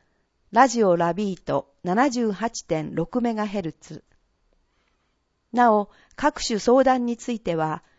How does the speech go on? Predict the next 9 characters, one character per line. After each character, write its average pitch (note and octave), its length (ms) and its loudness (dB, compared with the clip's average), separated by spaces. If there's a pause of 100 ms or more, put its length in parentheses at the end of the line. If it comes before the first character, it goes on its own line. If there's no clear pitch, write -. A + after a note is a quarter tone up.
(240)
広 C4+ 260 8
報 E3+ 440 2
毎 G#3+ 240 0
月 - 440 -10
十 B3 220 0
五 B3 100 6
日 G3+ 280 -4
号 E3 240 0
の D3+ 260 -6